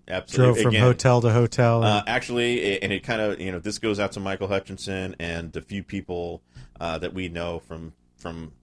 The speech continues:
Speaker 1: church days and stuff, but I did have to drive through Abilene, Texas,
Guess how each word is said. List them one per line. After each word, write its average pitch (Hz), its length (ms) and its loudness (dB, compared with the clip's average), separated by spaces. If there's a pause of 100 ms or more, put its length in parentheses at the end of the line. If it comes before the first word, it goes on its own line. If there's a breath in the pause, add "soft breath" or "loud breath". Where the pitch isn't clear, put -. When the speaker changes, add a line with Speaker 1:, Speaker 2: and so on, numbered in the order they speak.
(120)
Speaker 1:
church - 380 -4
days 87 400 -2
and 85 100 -12
stuff, - 380 -6
but 90 180 -4
I 87 60 0
did 110 320 2
have 98 180 -2
to 98 80 -10
drive 92 300 -4
through 90 160 -4
Abilene, 85 420 -4 (460 soft breath)
Texas, 85 680 -2